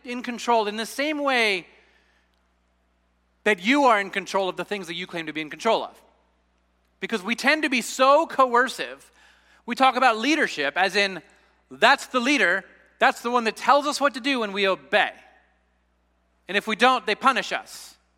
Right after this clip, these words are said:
And here's all the ways that they can punish us. It's all laid out in the laws and, and the rules or the church constitutions or whatever it is that we're talking about. And when we say God is in control, we tend to think of God being in control the way that we tend to be in control.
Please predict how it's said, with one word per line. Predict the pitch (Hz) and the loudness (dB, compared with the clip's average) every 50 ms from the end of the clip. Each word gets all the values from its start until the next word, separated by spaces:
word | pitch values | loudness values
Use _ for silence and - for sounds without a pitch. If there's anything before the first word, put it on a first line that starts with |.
| _ _ _ _ _ _ _ _ _ _ _ _ _ - | _ _ _ _ _ _ _ _ _ _ _ _ _ -18
And | 156 151 | -14 -8
here's | 170 208 220 214 | -4 -2 2 4
all | 247 254 | 4 4
the | 240 233 | 4 2
ways | 233 247 262 277 220 | 2 2 0 0 -2
that | 220 202 | -6 -4
they | 233 233 | -6 -4
can | - 233 190 | -4 -4 -4
punish | 233 269 277 254 - | -2 -2 -2 -2 -4
us. | 285 269 - | -6 -6 -4
It's | 185 - | -2 2
all | 233 240 247 | 4 4 4
laid | 247 247 240 | 4 2 2
out | 247 247 247 | 2 2 2
in | 220 | 2
the | 208 202 | 0 2
laws | 214 240 269 269 269 262 196 190 | 4 6 6 6 4 2 0 -4
and, | 185 170 147 - - - - - | -8 -10 -12 -20 -20 -20 -20 -16
and | 156 160 | -14 -12
the | - | -6
rules | 190 247 285 294 269 202 | -2 0 0 0 0 -2
or | 175 | -4
the | 147 143 | -6 -4
church | - 247 - - | -6 -6 -4 -2
constitutions | - 262 233 - - - 262 285 - 214 156 | -2 -2 -2 -4 -6 -6 -6 -6 -6 -8 -8
or | 151 | -6
whatever | 143 185 262 311 311 285 269 254 | 2 4 6 6 6 4 4 2
it | 247 | 2
is | 226 151 117 - - - _ _ | 0 -2 -4 -8 -20 -20 _ _
that | - 170 165 | -16 -14 -10
we're | 180 | -4
talking | - 226 240 214 - 170 160 | 2 2 2 2 2 -2 -10
about. | 143 127 117 104 _ _ _ _ _ _ _ _ _ _ _ _ _ _ _ _ _ _ _ _ _ _ _ _ _ _ _ _ _ _ _ _ - | -6 -6 -6 -6 _ _ _ _ _ _ _ _ _ _ _ _ _ _ _ _ _ _ _ _ _ _ _ _ _ _ _ _ _ _ _ _ -2
And | 190 214 | 2 2
when | 262 277 | 2 2
we | 277 269 | 2 0
say | - 294 285 | -2 -4 -6
God | 226 196 277 285 294 311 | 0 4 4 6 6 4
is | 311 269 233 | 2 0 -4
in | 302 294 | -6 -6
control, | 240 294 262 226 - 320 320 277 233 | -6 -8 -8 -4 2 4 4 4 4
we | 226 269 | 0 -4
tend | 254 - 285 269 | -2 -2 -2 -2
to | 254 | -2
think | - 285 277 262 | -2 -2 -2 -2
of | 247 190 | -2 2
God | 247 269 285 294 240 | 4 6 6 4 4
being | 220 277 269 262 | 0 -6 -6 -6
in | 240 254 254 247 | -6 -8 -6 -8
control | 247 202 - 254 247 220 | -6 -2 0 0 2 2
the | 220 | 2
way | 233 240 254 | 2 2 2
that | 240 262 247 233 | 2 -2 -4 -2
we | 311 349 349 320 262 202 143 117 - _ _ _ _ _ _ _ _ _ _ _ _ _ _ _ _ _ _ - | 0 0 2 2 0 -2 -4 -8 -12 _ _ _ _ _ _ _ _ _ _ _ _ _ _ _ _ _ _ -4
tend | - 208 196 | -4 -2 -2
to | 185 | -2
be | 175 180 | -2 -4
in | 180 165 | -4 -4
control. | 151 156 139 - 170 139 104 92 | -6 -12 -10 -6 -6 -6 -6 -8